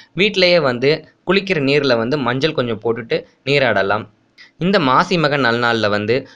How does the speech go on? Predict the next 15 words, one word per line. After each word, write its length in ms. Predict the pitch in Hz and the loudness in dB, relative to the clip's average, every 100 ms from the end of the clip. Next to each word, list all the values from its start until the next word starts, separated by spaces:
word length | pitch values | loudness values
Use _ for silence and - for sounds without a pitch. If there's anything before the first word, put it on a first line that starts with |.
| _ | _
பித்ருக்களுக்கு 600 | - 156 202 196 151 131 | -8 -2 0 2 0 2
வந்து 120 | 135 | 0
தர்ப்பணம் 440 | 143 123 120 143 131 | 0 0 0 -2 -2
செஞ்சு 280 | 113 107 113 | -4 -4 -8
பித்ருக்களோட 440 | - - 170 151 | -8 -4 0 4
ஆசீர்வாதம் 460 | 107 104 - 104 95 | 4 2 0 0 0
வாங்கலாம். 340 | 98 95 95 - - - - | -2 -2 -4 -6 -18 -6 0
திருமண 320 | 180 185 180 | 2 2 0
தடை, 300 | 180 117 117 123 _ _ | 0 0 0 -2 _ _
குழந்தை 320 | - 160 180 165 | 0 2 2 2
பாக்கிய 300 | 147 147 156 | 2 0 0
தடை 260 | 123 110 117 | 2 2 0
போன்ற 280 | 127 127 117 | 0 -2 -2
பிரச்சனை 400 | 117 120 160 147 | -2 -2 0 0
உள்ளவங்க 440 | 117 120 110 104 | 2 2 0 0